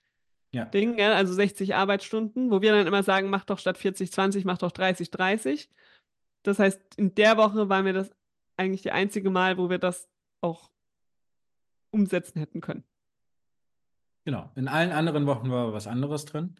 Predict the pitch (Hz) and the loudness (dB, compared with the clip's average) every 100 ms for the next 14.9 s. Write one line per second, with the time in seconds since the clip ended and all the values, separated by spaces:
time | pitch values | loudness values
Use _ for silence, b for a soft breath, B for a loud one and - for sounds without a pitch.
0 | b b b 202 180 - 131 131 139 151 | b b b -4 -4 -4 -8 -2 0 0
1 | 156 156 151 131 139 139 123 131 143 151 | -6 -2 -2 -2 0 0 -2 -2 -2 -2
2 | 123 135 131 127 139 143 139 - 131 123 | -2 -2 -2 -2 0 0 -2 -6 -8 -6
3 | 123 127 131 131 123 110 123 143 147 135 | -4 -2 -4 -2 -4 -2 -2 -2 -2 0
4 | 131 - 123 123 113 117 117 113 120 113 | -2 -2 -4 -4 -6 -4 -4 -4 -4 -6
5 | 110 113 107 104 104 _ _ - 107 101 | -4 -4 -4 -6 -10 _ _ -12 -10 -8
6 | 101 101 104 - _ _ 151 139 127 117 | -10 -12 -18 -20 _ _ -6 -4 -4 -6
7 | 107 101 101 90 90 107 - - 139 143 | -8 -10 -10 -16 -18 -20 -12 -4 -2 0
8 | 202 180 143 127 131 120 123 120 117 - | 0 0 -2 -2 -2 -2 -2 -2 -6 -8
9 | 120 110 107 104 117 110 104 113 135 175 | -6 -4 -6 -6 -8 -8 -6 -4 -4 -6
10 | B B B B B - - 156 170 175 | B B B B B -20 -4 -2 -2 -2
11 | 175 185 196 - 139 127 107 - - 98 | -2 -4 -4 -4 0 0 0 -6 -12 -12
12 | 98 - 135 165 160 - 170 160 131 139 | -8 -4 -2 -2 -4 -2 -4 -2 -2 0
13 | 151 - 156 180 190 - 143 135 127 - | -2 -6 -4 -4 -6 -8 -6 -4 -4 -4
14 | 123 135 143 170 - 156 175 208 | -6 -2 -2 -2 -6 -6 -6 -6